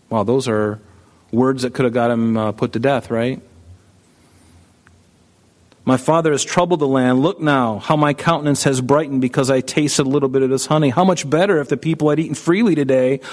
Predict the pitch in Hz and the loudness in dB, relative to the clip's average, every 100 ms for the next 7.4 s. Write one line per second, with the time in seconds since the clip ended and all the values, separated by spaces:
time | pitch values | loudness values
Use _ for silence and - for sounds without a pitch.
0 | - 151 143 - - 160 208 196 156 147 | -2 0 0 -2 -2 0 2 2 0 0
1 | 143 165 208 156 135 151 - 151 135 - | 0 2 2 2 0 -2 0 -2 0 0
2 | 180 175 160 160 151 185 208 156 160 - | 2 2 2 0 2 2 2 0 -2 -6
3 | - - - 156 165 170 170 170 175 170 | -18 -16 -2 0 2 2 2 2 0 2
4 | 190 175 151 147 147 151 160 147 135 185 | 2 2 0 -2 -2 0 2 0 0 2
5 | 180 160 170 - 151 180 180 165 - 175 | 4 2 0 0 0 2 2 0 0 2
6 | 214 160 147 170 170 190 226 247 - 117 | 2 2 2 2 0 0 -2 -2 -4 -4
7 | 101 - - | -6 -14 -20